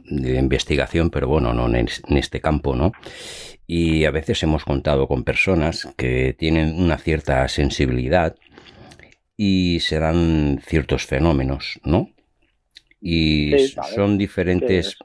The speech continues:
Speaker 1: manifestaciones, pero bueno, va, ya que estamos aquí lo vamos a hacer.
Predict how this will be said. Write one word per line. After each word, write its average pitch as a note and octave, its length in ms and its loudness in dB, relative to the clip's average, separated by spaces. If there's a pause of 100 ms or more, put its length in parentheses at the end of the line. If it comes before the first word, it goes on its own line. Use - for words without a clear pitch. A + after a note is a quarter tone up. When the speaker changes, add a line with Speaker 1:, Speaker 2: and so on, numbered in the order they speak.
Speaker 1:
manifestaciones, F2+ 1300 0 (460)
pero D#2+ 180 -2
bueno, - 240 0 (340)
va, C#2+ 220 -2
ya C2 160 0
que D2 60 0
estamos D2 340 0
aquí C#2+ 180 0
lo D#2 160 2
vamos C2 300 0
a D2+ 40 -4
hacer. C2+ 280 0